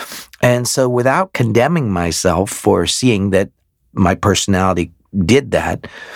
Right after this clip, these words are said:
it, it started to focus my work on sustaining a certain quality of contact with myself, with my environment, and with the people I'm with, and that through that, my soul would develop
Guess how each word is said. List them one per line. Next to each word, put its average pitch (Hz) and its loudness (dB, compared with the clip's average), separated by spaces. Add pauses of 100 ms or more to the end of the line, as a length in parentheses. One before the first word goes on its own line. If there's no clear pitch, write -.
(400)
it, 113 0 (640)
it - -2
started 147 0
to 127 0
focus - -2
my 113 0
work 113 0 (100)
on 98 2 (560)
sustaining 139 0
a 110 0
certain 147 -2
quality 120 2
of 107 -6
contact - -2 (420)
with - 0 (280)
myself, 117 0
with - -6
my 95 2
environment, 104 0
and 92 2
with 92 -4
the 104 -6
people 110 0 (240)
I'm 95 0
with, 104 0 (460)
and 95 2
that 98 -2
through 147 2
that, 90 -2
my 98 2
soul 107 0
would 92 0
develop 113 0